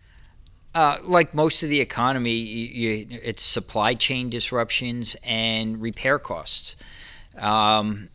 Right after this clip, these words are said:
and y-, regular economic inflation. A-, all of this is driving up, th-, you know, the cost of vehicles, the cost to repair them, the cost to rent them. And then when you get into, uh, bodily injury losses, uh, on the liability side, you're dealing with longer hospital stays,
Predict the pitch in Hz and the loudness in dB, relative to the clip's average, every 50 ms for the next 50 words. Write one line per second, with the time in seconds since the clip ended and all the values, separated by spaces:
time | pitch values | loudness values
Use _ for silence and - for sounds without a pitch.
0 | - - - 123 120 120 120 120 120 - 139 143 143 - 139 117 123 127 123 113 | -8 -2 0 2 2 2 -2 -4 -6 -8 -10 -10 -10 -8 -2 2 2 2 2 2
1 | 123 123 120 113 117 120 - 131 120 117 120 117 113 - - 120 - - 131 135 | 0 0 0 2 0 0 0 0 -2 -2 -2 -2 -4 -4 -6 -8 -6 -4 -4 -2
2 | 143 - - 104 92 107 117 120 127 123 127 123 139 143 156 147 127 123 127 - | 0 -2 -2 -2 -4 -2 0 0 0 2 4 4 4 4 4 0 0 -2 -2 0
3 | - 131 113 101 - 127 120 117 107 110 107 110 135 151 127 113 - - - - | 0 -2 -4 -2 0 2 2 2 2 0 -2 -2 0 0 0 0 -2 -8 -20 -20
4 | - - - - - - - - - 135 123 117 117 110 104 117 110 - - - | -20 -20 -20 -20 -20 -18 -16 -10 -2 0 2 2 2 0 -2 -6 -6 -6 -6 0
5 | - 117 123 127 - - - 113 113 104 104 110 113 110 110 107 - - 120 113 | 4 4 6 6 4 0 0 -2 -6 -6 -4 -2 0 0 0 0 -2 -2 -4 -2
6 | 110 104 - 113 107 - - 120 113 104 - - - 113 104 104 101 - - - | -4 -6 -8 -10 -10 -4 -2 0 0 0 -2 -4 -4 -6 -6 -6 -6 -8 -8 -4
7 | - 113 113 120 117 123 127 123 120 104 - - - 120 110 104 - - - - | -2 0 0 0 0 -2 -4 -4 -4 -6 -8 -6 -4 -4 -4 -2 -4 -4 -6 -8
8 | 113 101 95 98 101 104 113 120 - - - 135 131 127 131 127 120 - - - | -10 -10 -8 -4 -2 -2 -2 -4 -6 -6 -4 -2 -2 -2 -4 -6 -10 -14 -20 -20
9 | - - - - - - - 131 127 120 117 117 117 120 120 120 127 131 131 135 | -20 -20 -20 -20 -20 -12 -2 0 2 2 4 4 4 2 2 2 2 2 2 0
10 | 127 123 127 117 113 120 120 - 110 120 123 123 110 - - - 127 120 117 117 | -2 -2 -2 0 2 2 0 0 0 -2 -4 -4 -4 -4 -4 -4 -2 -2 -2 -2
11 | 113 113 107 - - - - - - - - - 131 113 110 107 101 - 127 123 | -2 -4 -6 -8 -10 -18 -20 -20 -20 -20 -18 -12 -10 -8 -8 -8 -2 2 4 4
12 | 120 120 120 113 110 113 113 117 135 156 143 131 131 123 117 107 104 104 104 101 | 6 4 2 0 -2 -4 0 0 0 0 2 0 0 -2 0 0 2 2 2 2
13 | 101 - - 117 104 101 - - - - - - - 120 120 110 107 110 107 110 | 0 0 -2 -2 0 0 -2 -2 -4 -8 -14 -12 -6 -2 0 0 2 2 0 0
14 | - 110 110 110 110 110 117 117 117 117 110 131 170 180 170 147 127 - - 139 | 0 -2 -2 -2 -2 0 2 2 2 2 2 2 2 2 2 0 -2 0 0 2
15 | 123 127 123 123 131 127 110 - 139 135 127 127 127 127 127 123 113 - - 123 | 2 2 2 0 -2 -4 -2 -2 -2 0 0 -2 -4 -2 -2 -2 -2 -4 -8 -8
16 | 107 107 107 110 110 107 113 113 110 107 107 107 - - - - - 117 113 107 | -6 -4 -4 -4 -4 -2 -2 -2 -2 -4 -4 -6 -10 -14 -12 -8 -6 -4 -4 -6
17 | - - - 127 117 110 - - 139 127 123 117 110 - - - - | -6 -8 -8 -6 -4 -2 -2 -4 -4 -4 -4 -4 -2 -2 -2 -2 -4